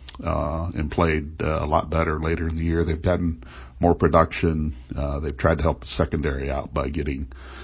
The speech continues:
uh, some sacks and tackles for loss to, to help those guys, uh, hope maybe do their, their job, uh, a, a little bit better. But,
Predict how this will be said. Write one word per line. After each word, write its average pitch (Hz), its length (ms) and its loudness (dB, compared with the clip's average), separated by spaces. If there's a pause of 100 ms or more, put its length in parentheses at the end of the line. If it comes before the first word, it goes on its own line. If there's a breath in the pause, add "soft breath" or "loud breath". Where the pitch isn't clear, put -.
(340 loud breath)
uh, 65 380 -4
some - 180 -4
sacks 71 520 2
and 65 80 -2
tackles - 420 -2
for 76 100 0
loss 71 480 2
to, 67 320 0
to 69 100 -2
help 73 180 -2
those 73 220 -2
guys, 69 440 -2 (640 loud breath)
uh, 73 300 0
hope - 540 0
maybe 80 260 2
do 76 140 0
their, 78 260 2 (280 loud breath)
their 82 180 2
job, 71 380 -2 (540 loud breath)
uh, 73 260 -2 (280)
a, 87 100 0
a - 20 2
little 85 280 2
bit 73 240 -4
better. 71 280 0
But, 76 280 -4